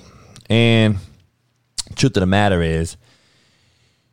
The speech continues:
you call yourself a professional. I think it's all who you know and who knows you. Business, not what you know. 'Cause you don't know shit. And people say, "Oh, coach, uh, he stuttered." Uh, uh, no, he didn't stutter.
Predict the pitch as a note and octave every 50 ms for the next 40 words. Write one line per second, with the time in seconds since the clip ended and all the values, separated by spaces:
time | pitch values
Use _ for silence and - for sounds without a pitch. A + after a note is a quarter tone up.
0 | _ _ _ - A#2 A2 A2+ - - D#3 E3 D#3+ D3 B2+ - - C#3 B2+ - B2
1 | G2+ - A2+ G2 - - - C#3 B2+ A#2+ - - F#2 E2 E2+ - - _ - A2+
2 | B2+ C3+ C#3 C3+ - - A2+ G#2 G2 F#2 - - - G2 F#2 - - F#2+ G2+ G2
3 | F#2 F2+ G#2 A2 G#2+ G2 F#2+ F#2+ F#2+ F#2 F2+ F2 E2+ E2 F#2 G2 F2+ F2 E2 D#2+
4 | E2 D#2+ D#2 D#2+ G2+ G2+ E2+ - - - - - - G2 F2+ D#2+ - E2 - -
5 | - - - F#2 F2+ E2+ - - E2 D#2+ - - - D2+ - - - - - -
6 | - - - C3 C3 E3+ D3+ A#2+ G2 E2+ D2+ D#2+ - - - - - - _ _
7 | _ _ _ _ _ _ _ _ - A#2 A#2+ A#2 A2+ A2 G#2+ G#2+ G2+ F#2+ - -
8 | _ _ _ _ - - - - _ _ _ _ - D#3 D#3+ C3+ A#2 C3 C#3 C#3+
9 | B2 - - D#3 D3+ D3 B2 C3 A2+ G2+ A2 A#2+ A2 G#2+ C#3 D3+ C#3 - - -
10 | G3 F#3+ F#3 F3 E3 D#3 C3+ B2 F#2 G#2+ F#2 - F2+ F#2+ D#2+ - C#3+ E3+ E3 C#3+
11 | A2+ G2+ F#2 F#2 - - F#2+ - - - G1+